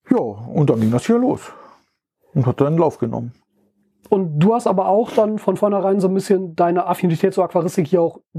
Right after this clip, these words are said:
Speaker 2: durchgebracht sozusagen.
Speaker 1: Mhm.
Speaker 2: Weil ich meine, die Aquaristikabteilung ist ja auch so im Laufe der Zeit wirklich deutlich gewachsen hier.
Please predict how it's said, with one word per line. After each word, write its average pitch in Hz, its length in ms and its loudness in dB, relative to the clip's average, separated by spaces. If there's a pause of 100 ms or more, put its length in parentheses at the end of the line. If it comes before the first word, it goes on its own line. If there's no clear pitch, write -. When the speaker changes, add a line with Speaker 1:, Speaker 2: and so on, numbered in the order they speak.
(460)
Speaker 2:
durchgebracht 175 680 0
sozusagen. 127 560 -2
Speaker 1:
Mhm. 123 80 -10 (320)
Speaker 2:
Weil 170 140 2
ich 165 80 0
meine, 185 160 2
die 185 80 4
Aquaristikabteilung 202 720 0
ist 190 60 -2
ja 208 80 2
auch 175 100 -4
so 190 80 2
im 175 80 0
Laufe 180 200 -2
der 180 120 2
Zeit 170 220 0
wirklich 180 280 -2
deutlich 180 380 0
gewachsen 143 420 -2
hier. 117 220 -10